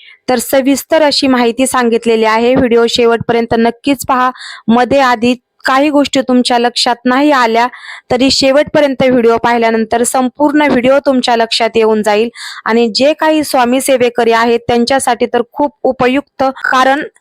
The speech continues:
स्वामी सेवेच्या माहितीतूनच हा व्हिडिओ दाखवण्याचा प्रयत्न केलेला आहे. स्वामी सेवेतूनच ही माहिती दिलेली आहे आणि मी ती तुमच्यापर्यंत पोहोचवीत आहे, म्हणून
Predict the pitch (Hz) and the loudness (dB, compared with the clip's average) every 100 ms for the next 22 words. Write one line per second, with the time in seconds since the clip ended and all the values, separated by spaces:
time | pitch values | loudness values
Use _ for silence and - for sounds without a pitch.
0 | _ - - 269 254 294 302 302 262 254 | _ -6 -2 0 2 0 0 2 2 0
1 | 262 247 254 247 233 262 277 302 320 - | 0 0 0 0 -2 -2 0 -2 -2 -2
2 | 269 285 262 240 240 240 233 233 262 254 | 0 2 2 2 2 2 0 -2 -2 0
3 | 240 226 - 233 262 277 262 247 233 226 | 0 -2 -2 -2 0 -2 -2 0 0 0
4 | 226 226 277 - - - - 247 247 254 | 0 0 -2 -4 -20 -6 0 0 0 0
5 | 262 247 247 254 277 - 285 277 254 240 | 0 0 0 0 0 0 0 2 0 -2
6 | 240 226 233 226 226 226 226 - - 240 | -2 0 2 2 0 0 0 -2 -2 0
7 | 247 247 302 311 294 254 240 247 247 233 | 2 2 2 -2 -2 0 0 -2 0 -2
8 | 226 254 247 240 269 262 240 233 277 - | -2 0 0 0 -2 -2 0 0 -2 -6
9 | - - - 277 294 294 | -20 -12 -2 0 2 0